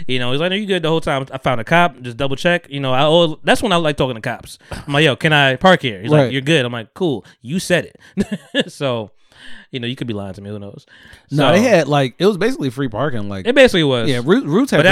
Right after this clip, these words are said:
Speaker 2: free parking.
Speaker 1: whole strip. The second day, I came on the other side and I realized it. And, like,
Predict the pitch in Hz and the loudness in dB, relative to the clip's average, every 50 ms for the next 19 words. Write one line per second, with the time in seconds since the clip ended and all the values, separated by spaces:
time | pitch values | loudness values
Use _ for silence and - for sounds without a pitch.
0 | 202 196 208 214 202 196 196 190 185 180 - - 190 185 175 165 - - 156 147 | 6 6 6 6 6 6 4 4 2 0 -2 -2 -2 -2 -2 -2 -4 -6 -8 -4
1 | - - 262 285 269 220 180 175 165 160 151 151 147 120 135 156 - - 185 165 | 0 0 0 0 0 -2 -2 0 2 2 2 0 0 0 -2 -2 -2 -2 -2 -2
2 | 156 139 131 143 143 127 - 143 139 151 156 160 165 143 131 131 131 131 123 127 | -4 -4 -6 -6 -8 -6 -4 -2 0 2 2 2 0 0 0 -2 -2 -2 -2 -2
3 | 139 147 156 160 160 160 160 170 170 160 120 123 127 123 123 117 113 - | -2 0 0 0 0 -2 -2 -4 -6 -6 -6 -8 -4 -4 -2 -4 -4 -6